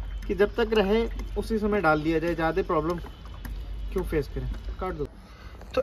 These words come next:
AdBlue से related ये video है, तो इसमें मैं बता दूं आपको कैसे पता चलेगा कि आपकी गाड़ी में AdBlue level कम है। देखिए,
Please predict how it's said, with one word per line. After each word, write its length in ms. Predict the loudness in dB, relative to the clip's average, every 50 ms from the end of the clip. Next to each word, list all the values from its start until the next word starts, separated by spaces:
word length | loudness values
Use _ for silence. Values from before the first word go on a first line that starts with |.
| 2 4 6
AdBlue 480 | 6 6 6 4 2 2 2 2 2 4
से 140 | 4 4 4
related 460 | 6 6 4 4 6 6 4 4 4
ये 120 | 2 2 2
video 440 | 4 2 4 4 4 6 6 8
है, 200 | 8 10 8 8 8
तो 160 | 8 6 6
इसमें 240 | 6 4 0 0 2
मैं 120 | 2 4 6
बता 280 | 6 8 10 10 8 8
दूं 120 | 8 6
आपको 240 | 4 4 2 -2 4
कैसे 300 | 8 8 8 8 6 6
पता 200 | 6 6 6 4 4
चलेगा 320 | 4 2 2 2 2 2
कि 100 | 4 4
आपकी 260 | 4 4 2 0 6
गाड़ी 240 | 8 10 10 10 8
में 120 | 4 2
AdBlue 880 | 0 -4 -10 -14 -16 -16 -18 -16 0 6 6 8 8 8 6 6 8 8
level 280 | 8 8 8 8 6 8
कम 220 | 8 8 8 8
है। 120 | 8 6 4 2 -2 -4 -6 -6 -6 -6 -6 -4 -2 0 0 0 0 -2 0 2
देखिए, 260 | 2 4 4 4 4